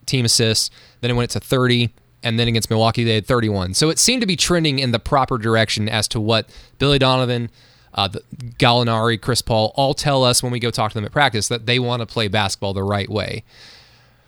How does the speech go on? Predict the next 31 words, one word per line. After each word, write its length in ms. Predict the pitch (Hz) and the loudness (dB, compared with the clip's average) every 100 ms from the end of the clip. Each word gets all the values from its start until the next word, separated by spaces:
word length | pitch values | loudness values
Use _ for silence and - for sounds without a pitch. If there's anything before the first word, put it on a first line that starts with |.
| _ _ _ _ | _ _ _ _
Now, 580 | 131 143 131 110 87 87 - _ _ _ - | 2 6 6 4 2 -6 -14 _ _ _ 0
hard 280 | 151 190 | 4 4
s-, 180 | - 165 | 4 2
hard 300 | - 165 175 - | 4 4 4 2
cut 200 | 151 147 | 2 2
into 240 | 131 117 | 0 -2
tonight. 400 | - 104 104 113 _ _ _ _ _ _ _ - - | -2 -2 -4 -10 _ _ _ _ _ _ _ -20 -14
Tonight, 680 | - 143 143 147 143 - - - _ _ _ _ _ _ 131 | -4 0 2 2 2 0 -2 -8 _ _ _ _ _ _ -8
the 80 | |
ball 220 | 107 139 156 | 2 4 4
movement 280 | 147 135 | 4 2
wasn't 260 | 139 131 131 | 0 0 0
there. 340 | 104 95 95 - _ _ - - - _ _ _ _ _ _ - | 0 0 -2 -6 _ _ -20 -20 -20 _ _ _ _ _ _ -2
It 180 | 147 143 | -2 2
was 420 | 135 113 - - _ _ _ _ | 2 4 4 0 _ _ _ _
just, 420 | - 170 143 - - _ _ | 2 4 4 2 -2 _ _
it, 140 | 175 - | -2 0
it 160 | 185 | 2
just 180 | 175 - | 4 4
seemed 200 | 196 190 | 4 4
like 160 | 175 - | 4 4
they 120 | 151 | 4
had 160 | 156 | 4
an 100 | 135 | 2
idea 400 | 123 123 117 120 | 2 2 2 2
of, 180 | 120 110 | 2 0
"We're 120 | 120 | 2
gonna 160 | 151 120 | 2 0
play 280 | - 143 131 | 0 0 2
this 260 | 120 - | 2 2
way, 460 | 117 120 120 120 | 2 2 4 2